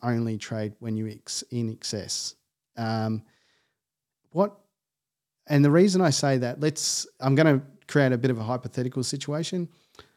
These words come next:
Now, you might say that the need is different here, but it's not trading because I have an excess. It's trading because out of, out of, uh, force, I guess. So let's say I kidnapped someone,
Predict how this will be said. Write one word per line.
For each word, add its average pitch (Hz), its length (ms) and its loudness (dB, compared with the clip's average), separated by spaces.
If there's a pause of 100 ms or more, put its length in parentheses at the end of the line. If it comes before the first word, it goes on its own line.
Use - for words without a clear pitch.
(1160)
Now, 147 220 6
you 143 220 6
might 156 260 6
say 139 260 6
that 123 180 0
the 123 80 2
need 123 280 4
is 110 120 -2
different 120 340 0
here, 107 260 -2
but 120 300 -2 (180)
it's - 440 -2
not 143 360 4
trading 120 420 2
because 113 280 -4
I 113 60 -2
have 110 200 -2
an 104 100 -4
excess. 104 500 -4
It's - 160 -8
trading 117 360 0
because 104 520 -4
out 120 160 0
of, 101 200 -8 (160)
out 117 140 -4
of, 101 200 -10 (220)
uh, 104 240 -8
force, 113 400 -4
I 95 80 -10
guess. 107 240 -4
So 120 140 -2
let's 147 240 2
say 127 260 2 (500)
I 135 100 4
kidnapped 135 540 0
someone, 95 420 -4